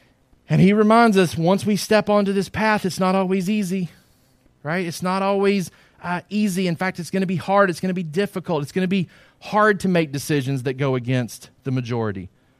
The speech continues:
right? I challenged you this week to avoid living a life that looks like the majority. Um, we even said that the appeal of the wide wo-, wide, wide road is great, right? Psalm seventy-three talks about the wide road being very appealing,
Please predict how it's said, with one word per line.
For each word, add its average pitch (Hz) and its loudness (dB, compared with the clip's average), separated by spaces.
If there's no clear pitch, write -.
right? 147 -2
I 147 -2
challenged 170 -2
you 160 -4
this 151 -4
week 156 -2
to 151 -2
avoid 151 0
living 180 2
a 151 0
life 127 -2
that 113 -10
looks 120 -10
like 110 -6
the 123 -8
majority. 104 -8
Um, 110 -10
we 139 2
even 160 2
said 175 2
that 156 -8
the 170 -2
appeal 190 2
of 175 0
the 170 -2
wide 170 0
wo-, 175 -2
wide, 165 -2
wide 160 0
road 170 0
is 143 -2
great, 123 -4
right? 151 -6
Psalm 185 -2
seventy-three 185 0
talks 151 0
about 135 0
the 156 -2
wide 160 4
road 156 2
being 156 2
very 170 2
appealing, 107 -8